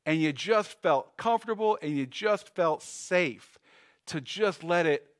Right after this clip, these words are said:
all down, your guard down, and sleep on my couch. And then I want this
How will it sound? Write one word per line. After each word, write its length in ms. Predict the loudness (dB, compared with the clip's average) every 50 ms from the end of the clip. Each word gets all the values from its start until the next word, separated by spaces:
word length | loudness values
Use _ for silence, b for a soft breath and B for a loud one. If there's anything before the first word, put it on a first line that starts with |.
| _ _
all 400 | -2 2 4 6 6 6 6 4
down, 380 | 4 2 -2 -2 -2 -6 -6 -6
your 160 | -6 -6 -6
guard 480 | -4 2 4 6 8 8 6 6 2 -2
down, 360 | -2 0 0 0 0 -2 -4
and 200 | -8 -10 -10 -10
sleep 560 | -12 -14 -14 -14 -10 -6 -4 -4 -4 -4 -6 -6
on 200 | -6 -4 -4 -4
my 260 | -6 -6 -6 -6 -8
couch. 600 | -10 -10 -12 -12 -12 -12 -14 _ -20 -20 -20 -20 -20 _ _ _ _ _ _ _ _ _ b b b b b b b b b b b _ _ _ _ _ _ _ _ _ _ _ _ _ -6
And 160 | -2 2 4
then 140 | 4 4 4
I 100 | 4 2
want 320 | 2 2 0 0 -2 -8
this 520 | -2 2 2 2 2 2 -2 -12 -16 -18